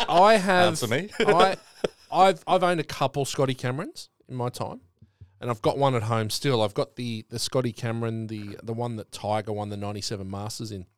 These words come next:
Speaker 2: Right.
Speaker 1: I bought, when they came out, they were four hundred fifty dollars. Uh, I
Speaker 2: Yeah,
Speaker 1: bought
Speaker 2: in
Speaker 1: two of
Speaker 2: ninety-one.
Speaker 1: them. Uh, I, uh, in, it was ninety, it was ninety, it was ninety-seven.
Speaker 2: Ninety-seven.
Speaker 1: Uh,
Speaker 2: How
Speaker 1: ni-,
Speaker 2: much was it?
Speaker 1: It was four hundred fifty dollars in
Speaker 2: Yeah,
Speaker 1: ninety-seven.
Speaker 2: that's, that's a,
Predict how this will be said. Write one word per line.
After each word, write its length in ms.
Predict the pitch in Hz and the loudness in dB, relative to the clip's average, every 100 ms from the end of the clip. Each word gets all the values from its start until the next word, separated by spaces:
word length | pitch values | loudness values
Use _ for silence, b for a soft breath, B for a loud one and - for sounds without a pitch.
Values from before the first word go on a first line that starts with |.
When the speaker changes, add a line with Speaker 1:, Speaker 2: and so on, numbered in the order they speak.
| _ | _
Speaker 2:
Right. 280 | 101 101 104 _ _ _ - b b b b b b b b - | -2 -2 -2 _ _ _ -20 b b b b b b b b 2
Speaker 1:
I 140 | 127 | 2
bought, 560 | 113 135 123 - - - _ | 4 2 2 -2 -10 -12 _
when 200 | 120 135 | -6 -2
they 160 | 127 139 | 0 0
came 280 | - 120 110 | 0 0 0
out, 100 | 113 | 0
they 40 | 120 | 0
were 40 | |
four 240 | - 135 | 0 -2
hundred 80 | 113 | -2
fifty 300 | - 113 110 | -4 -8 -4
dollars. 540 | 107 104 95 - - _ _ - | -4 -4 -8 -12 -14 _ _ -20
Uh, 140 | - - _ | -18 -18 _
I 120 | - | -8
Speaker 2:
Yeah, 60 | 180 | -4
Speaker 1:
bought 160 | 123 | -4
Speaker 2:
in 60 | 90 | -2
Speaker 1:
two 80 | 92 | 2
of 280 | 190 180 98 | 4 4 2
Speaker 2:
ninety-one. 120 | 101 | -2
Speaker 1:
them. 160 | 117 - _ _ | -6 -16 _ _
Uh, 360 | 117 113 120 - | -10 -8 -10 -10
I, 60 | 120 | -10
uh, 240 | 120 117 - | -8 -10 -10
in, 240 | 117 117 113 | -8 -8 -4
it 60 | |
was 140 | 127 123 | -4 0
ninety, 300 | 151 143 131 | 0 2 0
it 80 | 131 | -2
was 140 | 123 | -2
ninety, 260 | 147 143 120 | 0 0 -2
it 360 | - - - | -4 -6 -6
was 120 | 131 | -6
ninety-seven. 720 | 143 139 113 - 139 123 98 - _ - | -2 -2 -2 -2 0 -2 -4 -12 _ -4
Speaker 2:
Ninety-seven. 640 | 117 165 139 135 113 82 | -2 -2 -2 -2 -2 -2
Speaker 1:
Uh, 40 | 120 | 0
Speaker 2:
How 60 | 123 | 2
Speaker 1:
ni-, 60 | |
Speaker 2:
much 200 | 143 143 | 2 2
was 160 | 151 160 | -2 -2
it? 80 | - _ _ _ | -10 _ _ _
Speaker 1:
It 60 | 123 | -8
was 100 | 123 | -8
four 180 | - 143 | -2 -2
hundred 100 | 123 | -2
fifty 180 | 127 - | -6 -8
dollars 200 | 107 107 | -6 -6
in 60 | 98 | -6
Speaker 2:
Yeah, 120 | 101 | -6
Speaker 1:
ninety-seven. 460 | 104 107 - 277 104 | -6 -4 -2 -2 -2
Speaker 2:
that's, 120 | 85 | -4
that's 320 | 190 185 | -4 -6
a, 60 | - | -8